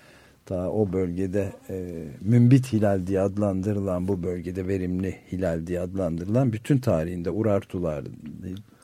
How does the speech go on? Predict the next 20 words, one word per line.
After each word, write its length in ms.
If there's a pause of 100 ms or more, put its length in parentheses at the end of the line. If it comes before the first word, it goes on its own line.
(320)
da 220
dahil 400 (920)
bir 420
saman 340
sıkıntısı 600
çekilmemiştir 840 (140)
diye 320 (300)
o 100
zamandan 640
beri 260 (100)
böyle 360
bir 160 (420)
kuraklık 540
durumu 300
da 120
var 240
ve 100
yeni 300
iklim 420
durumu 320